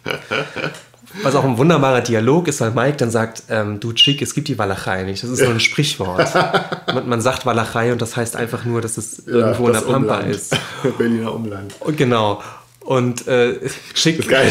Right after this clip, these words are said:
Speaker 1: du sagst, Walachei ist irgendwo in der Pampa.
Speaker 2: <laughs> Genau, richtig. Genau. Und also ich, ich
Speaker 1: Pampa
Speaker 2: glaub,
Speaker 1: gibt's auch nicht.
Speaker 2: es kommt dann so ein bisschen raus, dass Mike irgendwie
Speaker 1: Ja.
Speaker 2: weder weiß, dass es eine Pampa gibt, tatsächlich
Speaker 1: Mhm.
Speaker 2: als Landschaft, noch, dass es eben die Walachei gibt.
Speaker 1: Ach so,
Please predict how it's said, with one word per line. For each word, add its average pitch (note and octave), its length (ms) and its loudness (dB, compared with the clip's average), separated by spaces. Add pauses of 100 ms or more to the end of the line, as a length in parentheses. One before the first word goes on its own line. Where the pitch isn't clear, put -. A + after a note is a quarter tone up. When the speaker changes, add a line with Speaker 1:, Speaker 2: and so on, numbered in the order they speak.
Speaker 1:
du C3 120 4
sagst, - 400 2 (420)
Walachei A2+ 460 2
ist C3 180 2
irgendwo C3+ 320 2
in A#2+ 80 2
der A#2 80 0
Pampa. A#2 560 -2 (140)
Speaker 2:
<laughs> - 140 -6
Genau, F3+ 260 2
richtig. D#3 300 4 (460)
Genau. D3+ 220 4 (340)
Und D3 180 4 (360)
also C3+ 160 2
ich, E3+ 200 0
ich E3+ 140 0
Speaker 1:
Pampa C3+ 200 4
Speaker 2:
glaub, - 20 2
Speaker 1:
gibt's C3 240 2
auch C3 260 2
nicht. G#2+ 240 -2
Speaker 2:
es C#3 120 0
kommt F#3+ 180 6
dann E3 80 8
so D#3+ 40 8
ein D#3+ 40 6
bisschen D#3 160 6
raus, D3 220 6
dass D3 160 4
Mike C#3 360 4
irgendwie C#3+ 520 4
Speaker 1:
Ja. - 40 -10 (460)
Speaker 2:
weder C#3 360 4
weiß, D3 240 4
dass C#3+ 120 2
es C3 80 2
eine A#2+ 160 2
Pampa E3 380 0
gibt, F#3 260 -2
tatsächlich C#3 480 0
Speaker 1:
Mhm. - 60 -2
Speaker 2:
als C3 120 -4
Landschaft, C3 340 -2
noch, C3+ 160 0
dass C#3 140 -4
es C3 100 -4
eben B2+ 140 -2
die A#2 100 -2
Walachei A#2 440 -2
gibt. C#3 260 -4
Speaker 1:
Ach C#3+ 160 0
so, D#3 180 2